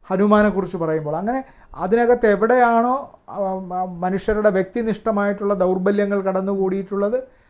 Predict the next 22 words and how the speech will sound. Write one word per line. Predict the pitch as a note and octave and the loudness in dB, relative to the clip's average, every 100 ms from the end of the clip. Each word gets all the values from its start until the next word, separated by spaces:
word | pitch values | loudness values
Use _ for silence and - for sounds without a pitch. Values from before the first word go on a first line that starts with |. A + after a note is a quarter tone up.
| - D3+ | -16 -6
ആ | F3+ | -6
സ്ഥലങ്ങളെല്ലാം | - F3+ F#3+ G3+ F#3 G3 | -2 -2 0 2 2 2
വെളിവാക്കിക്കൊണ്ടാണ് | F3 F3 G3 G3 G3+ G3 F#3+ F#3 F3 | 2 2 2 0 -4 -8 -4 -4 -2
വാൽമീകി | D#3+ E3 E3 F3+ F3+ F3+ E3+ _ | -4 -4 -6 -8 -8 -8 -12 _
ഈ | E3 | -10
കൃതി | D#3 D3 D3+ | -8 -8 -6
എഴുതിയിട്ടുള്ളത്. | C#3 C3+ C#3 - | -8 -8 -12 -12
അതിനകത്ത് | E3 F#3 | -10 -6
രാവണൻ | D#3+ D#3 F3+ G3 G3 | -4 -4 -4 -6 -6
എന്ന | F#3+ | -6
കഥാപാത്രം, | F3+ F3 F3+ F3+ D#3 A#2+ _ _ _ - _ _ _ _ _ _ _ _ _ | -4 0 0 0 -4 -12 _ _ _ -20 _ _ _ _ _ _ _ _ _
ഇപ്പം | - E3 | -10 -6
നികുംഭിലയിലെ | E3 F3+ F#3 F#3+ F#3 F#3+ | -4 -4 0 2 4 4
തപസ്, | F#3+ F3+ F#3 D#3 C3 _ _ - _ - | 2 -2 -4 -6 -12 _ _ -20 _ -8
അത് | E3 | -4
ഇളക്കാൻ | F3+ F#3 - G3+ G3+ | -2 -2 0 -2 0
വാനരന്മാരകത്ത് | F3+ F3+ G3 G3 G3 G3 F#3+ F#3 F#3+ G3+ | 0 0 0 0 -2 0 0 -2 -6 -2
കയറുന്നത്, | F#3+ F#3+ F#3+ F3+ D#3+ D3+ | 0 0 0 -4 -4 -6
അതിനോടൊക്കെ | E3 F#3+ G3 G3 A#3 | -6 -4 -6 -2 0
ഉള്ള | G#3 G#3 | 2 2
പ്രതികരണം, | F#3+ F#3+ G#3 G3+ | 0 -2 0 -2
അങ്ങനെയൊക്കെ | E3+ F3+ G#3+ A#3 | -2 -4 -6 -4